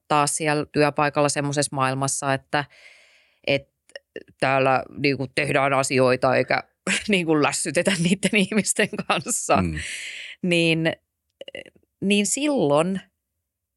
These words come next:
Speaker 1: musta on vaan fiksua niin kun vähän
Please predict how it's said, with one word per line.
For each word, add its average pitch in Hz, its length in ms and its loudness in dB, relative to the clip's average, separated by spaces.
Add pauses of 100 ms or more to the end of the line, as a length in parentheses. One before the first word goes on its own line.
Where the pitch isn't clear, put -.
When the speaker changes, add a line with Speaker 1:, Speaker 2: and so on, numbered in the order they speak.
(220)
Speaker 1:
musta 180 500 2
on 165 260 0
vaan 175 280 2
fiksua 131 920 -2 (640)
niin 143 160 -2
kun 139 320 -2 (120)
vähän 196 440 0